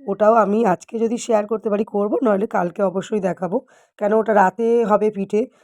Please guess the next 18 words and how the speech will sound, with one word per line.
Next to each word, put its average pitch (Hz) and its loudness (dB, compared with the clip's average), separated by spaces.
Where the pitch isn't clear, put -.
তো 196 -10
যদি 196 -6
না 202 2
দিতে 214 -2
পারি, 233 2
কাল 214 0
সকালে 190 -2
অবশ্যই 196 -2
শেয়ার 175 -4
করব। 156 -14
আর 285 -8
এইভাবে 220 4
ভালোবাসা 196 2
দেবেন, 208 2
আর 175 -6
ভালোবাসা 208 0
নিয়ে 208 2
যাবেন, 202 2